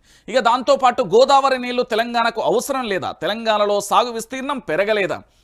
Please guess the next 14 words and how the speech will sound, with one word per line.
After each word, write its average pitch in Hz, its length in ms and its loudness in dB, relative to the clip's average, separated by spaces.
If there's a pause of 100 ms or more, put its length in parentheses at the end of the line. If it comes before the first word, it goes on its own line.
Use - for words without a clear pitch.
(100)
వరి 220 220 2
సాగులో 269 360 2
దేశంలోనే 254 580 -2
నెంబర్ 220 320 -2
వన్గా 240 280 0
ఎలా 185 300 0
అయింది, 220 400 -2 (340)
తుమ్మిడిహెట్టి 240 500 -2
దగ్గర 220 280 2
దొరికే 214 400 0
నీటి 202 300 -6
లభ్యత 226 340 -2
ఎంత, 214 380 2 (300)
ప్రాణహిత 240 560 2